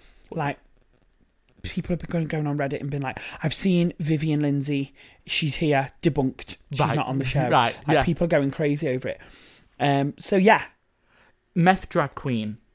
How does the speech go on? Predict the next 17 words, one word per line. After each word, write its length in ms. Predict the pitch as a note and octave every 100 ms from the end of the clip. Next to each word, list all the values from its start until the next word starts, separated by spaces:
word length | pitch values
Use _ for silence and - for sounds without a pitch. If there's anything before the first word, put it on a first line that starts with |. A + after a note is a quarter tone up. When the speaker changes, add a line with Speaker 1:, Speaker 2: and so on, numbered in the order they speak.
| _ _ _ -
Speaker 2:
Oh. 260 | G3 A#2+ A2+ _ _ _ _ _ -
She's 260 | - G#3+
been 160 | G3 F3+
posting. 500 | E3+ D#3+ - - A#2 _ _ _ _ _ _ _ _ -
Speaker 1:
She 140 | -
could 120 | -
have 100 | G3
people 220 | - D#3+ C#3+
doing 180 | C3
it 100 | A#2
for 260 | - A2+ G#2
her. 120 | - - _ _ _ _ _ - _ - _
Speaker 2:
Could 140 | - D3
you 60 |
be 80 | D#3
asked? 560 | D#3+ B2+ A2+ - - - _ _ _ _ _ _ _ -
Speaker 1:
No. 220 | C#3 -